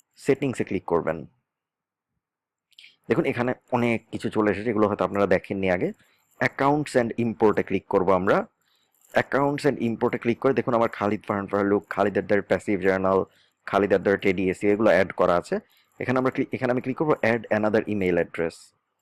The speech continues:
এখানে ইমেইল অ্যাড্রেসটা ওরা দিতে বলবে, এখানে আমি ইমেইল অ্যাড্রেসটা দিব খালিদ at the rate honest golfers dot com। দিলাম নেক্সট স্টেপ। ইউজার নেম দিতে বলবে, পাসওয়ার্ড দিতে বলবে। ইউজার নেমটা শুধু খালিদ দেওয়া আছে, এটা আমাদের পুরা ইউজার নেমটা হবে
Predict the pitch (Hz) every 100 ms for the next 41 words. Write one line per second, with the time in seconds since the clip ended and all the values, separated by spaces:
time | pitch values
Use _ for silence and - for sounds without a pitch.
0 | _ _ _ _ _ _ _ - 117 117
1 | 107 110 110 104 107 120 104 107 127 135
2 | 175 - 110 104 101 95 98 101 107 -
3 | - 98 127 - 101 95 95 113 185 -
4 | 101 98 101 165 180 - - - 98 87
5 | 92 - 127 165 - - _ _ _ _
6 | 107 110 - 135 76 - _ _ _ _
7 | _ _ _ - 101 82 95 104 - -
8 | - 110 143 _ _ _ _ _ _ _
9 | _ _ _ _ _ _ _ - 113 107
10 | 127 131 139 151 170 110 95 113 98 90
11 | 87 92 110 127 131 135 135 135 131 -
12 | 190 104 92 95 104 185 120 117 110 113
13 | - 143 123 - _ _ _ 101 95 92
14 | 92 90 92 139